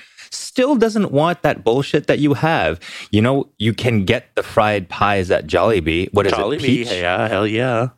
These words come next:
Speaker 1: Yeah. Jollibee fries their pies. They don't care. They just want their shit to taste good.
Speaker 2: And sometimes Popeyes would have the, um, fried pies, but not all the time, I think.
Speaker 1: Popeyes is out of a lot of things.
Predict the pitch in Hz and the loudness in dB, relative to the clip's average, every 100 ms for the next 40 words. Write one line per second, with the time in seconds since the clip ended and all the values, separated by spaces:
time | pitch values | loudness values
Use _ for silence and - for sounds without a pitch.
0 | _ 90 90 98 87 _ - 92 95 135 | _ 0 2 0 -6 _ -8 0 2 2
1 | 107 92 98 82 80 78 87 76 80 - | 0 0 0 0 -2 -4 0 0 -2 -6
2 | - 76 82 101 139 - 85 76 92 - | -8 0 0 2 -2 -2 -2 0 -2 -6
3 | - 80 95 120 101 104 92 87 78 - | -8 -2 0 0 0 0 0 0 -2 0
4 | - - 90 - 76 - - 67 78 - | -2 -4 -4 -2 -2 -2 -2 -2 -4 -16
5 | - - _ - 120 139 190 220 170 143 | -20 -20 _ -4 -2 -2 -2 -2 -4 -4
6 | 135 123 120 120 120 104 110 95 98 104 | -4 -2 0 -2 -4 -4 -2 -2 -4 -12
7 | - _ 104 92 87 85 87 92 92 - | -18 _ -2 0 0 -2 -4 -6 -8 -4
8 | - 95 92 - 85 78 - - _ _ | 0 0 -2 -2 -2 -2 -8 -20 _ _
9 | _ _ _ - 98 95 82 85 82 - | _ _ _ -2 0 2 0 0 0 -2
10 | 80 76 76 - 78 78 - - - _ | -4 -2 -4 -6 -8 -8 -14 -20 -20 _
11 | _ _ _ _ _ _ _ _ _ _ | _ _ _ _ _ _ _ _ _ _
12 | _ _ _ - - - 143 175 147 101 | _ _ _ -18 -16 -2 0 2 0 0
13 | 85 73 69 67 58 52 - - 53 52 | 0 0 -2 0 0 -2 -4 -8 -8 -8
14 | 55 - | -8 -14